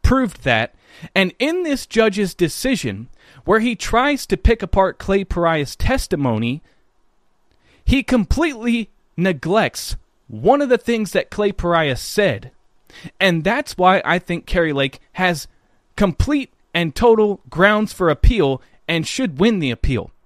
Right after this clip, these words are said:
Okay? Again, if you're gonna set the burden of proof that Kari Lake has to pr-, prove intent, well, then Clay Pariah did that.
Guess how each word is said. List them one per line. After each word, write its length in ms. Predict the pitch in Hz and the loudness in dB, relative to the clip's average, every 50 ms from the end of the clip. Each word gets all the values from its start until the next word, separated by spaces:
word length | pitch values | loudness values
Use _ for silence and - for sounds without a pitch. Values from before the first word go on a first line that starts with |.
| _ _ _ _ - | _ _ _ _ -6
Okay? 360 | - 135 - 196 220 240 262 _ _ _ _ _ _ _ _ _ _ - | -6 -2 0 2 0 0 0 _ _ _ _ _ _ _ _ _ _ -2
Again, 420 | 165 170 - 247 254 220 131 98 - - | -2 0 4 6 4 4 4 0 -4 -10
if 100 | 127 - | -4 0
you're 100 | 190 254 | 0 0
gonna 160 | 294 320 277 | 0 0 -4
set 220 | 233 - 269 240 - | -2 0 0 0 0
the 80 | - | -2
burden 260 | 160 190 208 202 185 170 | -2 0 0 0 0 -4
of 140 | 135 - | -8 -6
proof 340 | - - 233 151 127 117 - - _ _ _ _ - | 0 2 2 2 2 0 -4 -14 _ _ _ _ -4
that 160 | 131 147 - | -4 -4 -2
Kari 240 | - 214 240 247 233 | 2 0 2 2 2
Lake 160 | 233 220 - | 0 0 0
has 180 | 214 196 - - | -2 -4 -4 -4
to 80 | - | -10
pr-, 220 | 143 - - 233 220 - _ _ - | -6 -2 -2 -2 -2 -2 _ _ 0
prove 240 | - 240 240 185 - - | 2 2 2 0 -2 -4
intent, 720 | 180 165 147 - - - - 294 226 131 - - - - - _ _ _ _ _ _ _ _ _ _ _ _ _ _ _ _ _ _ _ _ _ _ _ _ _ _ _ _ _ - | -4 -4 -4 2 2 4 4 4 2 0 -4 -8 -12 -14 -14 _ _ _ _ _ _ _ _ _ _ _ _ _ _ _ _ _ _ _ _ _ _ _ _ _ _ _ _ _ 0
well, 140 | 208 220 208 | 2 2 4
then 160 | 220 208 - | 2 0 0
Clay 240 | - - 262 262 285 | 2 2 2 2 4
Pariah 460 | - - 233 233 214 208 208 190 147 | 2 0 2 2 2 2 2 0 -2
did 420 | 123 117 - 185 214 208 151 120 | -4 -4 -2 0 0 0 -2 -2
that. 400 | - 143 117 85 - - - - | -2 -2 -2 -2 -4 -14 -18 -20